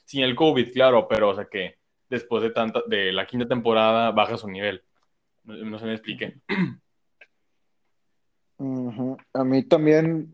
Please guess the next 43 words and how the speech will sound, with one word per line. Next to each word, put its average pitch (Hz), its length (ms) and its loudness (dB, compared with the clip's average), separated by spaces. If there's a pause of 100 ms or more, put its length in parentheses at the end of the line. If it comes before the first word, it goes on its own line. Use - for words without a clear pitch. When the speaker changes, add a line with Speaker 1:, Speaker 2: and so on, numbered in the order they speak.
Speaker 2:
en 143 280 0
sí 147 260 -4
no 180 180 -2
es, 185 380 -4
pues, 151 320 2
obviamente 165 540 0
por 147 240 -2
ser 127 220 0
el, 139 460 0 (440)
no 135 120 -6
es 131 120 -4
el 160 120 0
más 147 360 0
interesante 131 580 -2
que 156 80 -2
vayamos 120 440 0
a 143 120 -4
tener, 98 320 -6
¿verdad? 107 340 -4
Pero 110 140 -4
sigue 110 240 -12
siendo 120 300 -14
un 117 80 -20
juego 113 300 4
bastante 113 840 2
llamativo. 104 640 -4 (760)
Pero, 131 320 4
pues, 127 180 0
Speaker 1:
Sí. - 60 -16
Speaker 2:
creo 120 180 -2
que 156 120 -2
lo 156 180 -2
que 143 100 -2
tú 127 140 -8
dijiste, 135 320 -6
Flecha, 143 240 -6
de 131 80 -4
que 127 100 -8
va 113 80 -2
a 104 40 -6
ser 127 180 -8
en 139 120 -8
sí 123 400 -8